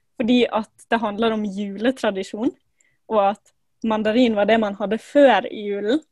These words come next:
og at det derfor, eh, ikke er like julekoselig å kalle <laughs> klementin for klementin. Og her er jo kanskje liksom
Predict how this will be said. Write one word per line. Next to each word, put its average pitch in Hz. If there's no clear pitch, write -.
og 226
at 226
det 233
derfor, 208
eh, 202
ikke 233
er 226
like 226
julekoselig 214
å 214
kalle 233
<laughs> 277
klementin 233
for 240
klementin. 240
Og 269
her 262
er 220
jo 262
kanskje 254
liksom 220